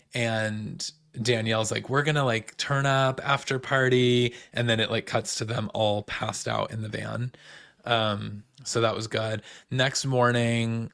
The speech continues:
um, everyone's getting ready for breakfast. Margaret has her endorsed shirt on because, you know, Margaret loves to say that she doesn't plan,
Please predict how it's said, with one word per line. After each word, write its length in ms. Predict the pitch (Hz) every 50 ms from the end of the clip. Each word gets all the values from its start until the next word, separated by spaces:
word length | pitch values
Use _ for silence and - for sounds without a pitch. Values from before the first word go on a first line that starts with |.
| _ -
um, 480 | 113 113 113 110 110 107 110 107 104 -
everyone's 340 | - 117 113 113 113 113 113
getting 220 | - 117 113 110
ready 200 | 110 110 110 110
for 140 | 104 - 113
breakfast. 920 | - - 151 151 - - - 151 139 135 135 131 131 131 - - - - - - - - - - _ _ -
Margaret 600 | 113 117 120 117 117 117 113 120 117 117 113 -
has 300 | - - 120 113 110 -
her 220 | - 117 113 110 - -
endorsed 720 | 113 110 107 104 107 110 110 110 110 110 - - - -
shirt 360 | - - - 123 120 117 113 -
on 520 | 117 120 117 120 120 117 117 120 120 120 - - - - - _ _ -
because, 380 | - 117 - 127 120 113 113
you 80 | 123 120
know, 140 | 120 113 107
Margaret 460 | - 120 120 123 127 123 165 165 147
loves 280 | 135 135 123 120 -
to 100 | - 127
say 260 | - - - 113 110 113
that 200 | 110 113 - -
she 160 | - 123 117
doesn't 420 | 113 117 117 110 113 117 110 -
plan, 760 | - - - 117 113 113 113 117 110 110 110 110 110 110 113